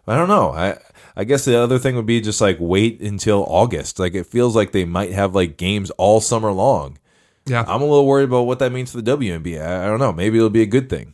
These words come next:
Speaker 1: As a W N B A supporter and watcher, I wonder I don't know. A lot of people say, like,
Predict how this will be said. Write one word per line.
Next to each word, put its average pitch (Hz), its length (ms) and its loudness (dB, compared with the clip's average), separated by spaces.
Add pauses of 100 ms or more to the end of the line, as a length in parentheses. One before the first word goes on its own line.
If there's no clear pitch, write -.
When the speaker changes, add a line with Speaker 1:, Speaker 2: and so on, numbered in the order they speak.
Speaker 1:
As 90 160 -6
a 90 40 -8
W 107 300 0
N 95 80 -2
B 95 120 0
A 90 140 2
supporter 95 480 -2
and 92 120 0
watcher, 92 320 2
I 90 40 2
wonder 90 600 0 (440)
I - 60 -10
don't 110 140 0
know. 113 200 2
A - 20 -2
lot 110 160 4
of 120 40 -2
people 101 220 -2
say, 120 320 4
like, 90 280 -2